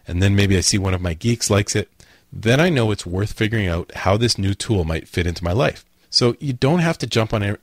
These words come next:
everything the minute you hear about it. That was a great question. I hope that helps everyone.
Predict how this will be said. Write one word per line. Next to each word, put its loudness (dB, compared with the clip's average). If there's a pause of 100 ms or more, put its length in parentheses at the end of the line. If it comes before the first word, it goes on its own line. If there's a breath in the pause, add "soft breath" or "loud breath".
everything 0
the -4
minute -2
you -8
hear -4
about -4
it. -8 (200)
That -6
was -4
a -6
great 0
question. 0
I 0
hope -2
that 0
helps -2
everyone. -4